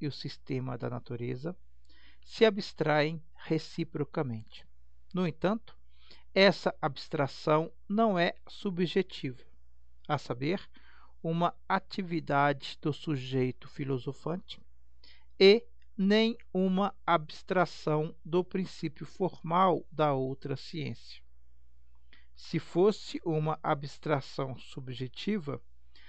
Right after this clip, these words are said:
não haveria uma autêntica filosofia da natureza,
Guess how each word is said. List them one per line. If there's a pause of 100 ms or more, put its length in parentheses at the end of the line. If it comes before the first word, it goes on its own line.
(200)
não
haveria (380)
uma
autêntica
filosofia
da
natureza,